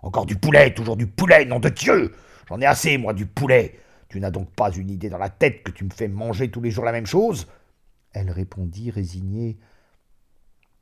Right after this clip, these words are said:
Mais mon chéri, tu sais que le docteur te l'ordonne.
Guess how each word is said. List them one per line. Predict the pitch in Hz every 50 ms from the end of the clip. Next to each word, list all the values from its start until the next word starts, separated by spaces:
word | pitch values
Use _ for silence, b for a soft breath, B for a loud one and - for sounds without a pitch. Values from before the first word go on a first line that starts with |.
| - - _ -
Mais | 131 127 135 127
mon | 127 123 117
chéri, | 107 - - 127 120 127 135 123
tu | - - 117
sais | 107 - - 123 123
que | - -
le | 117 117 113
docteur | 117 120 113 - - - 120 113 -
te | - -
l'ordonne. | 120 117 113 110 107 113 135 135 - 156 143 131